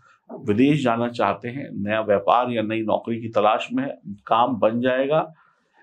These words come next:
अगर मीठा बोलेंगे, अच्छा बोलेंगे, तो कहीं शादी की बात भी चल जाएगी। गलतफहमियां या किसी की कही सुनी बातों में बिल्कुल नहीं आना है,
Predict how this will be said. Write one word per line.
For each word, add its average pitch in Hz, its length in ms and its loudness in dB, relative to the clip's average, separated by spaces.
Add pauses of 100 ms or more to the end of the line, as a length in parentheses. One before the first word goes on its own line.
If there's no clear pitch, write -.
अगर 127 200 4
मीठा 123 380 4
बोलेंगे, 143 440 4
अच्छा - 320 2
बोलेंगे, 135 440 2
तो 143 180 -6
कहीं 120 300 0
शादी 110 340 0
की 110 160 -8
बात 101 320 2
भी 170 240 -6 (480)
चल 107 260 2
जाएगी। - 580 -2 (880)
गलतफहमियां 135 960 0 (160)
या 117 120 -2
किसी 131 340 -4
की 160 140 -4
कही 131 260 0
सुनी 135 260 -2
बातों 107 300 2
में 117 160 0
बिल्कुल 120 360 0
नहीं 135 160 0
आना 135 220 -2
है, 160 260 -4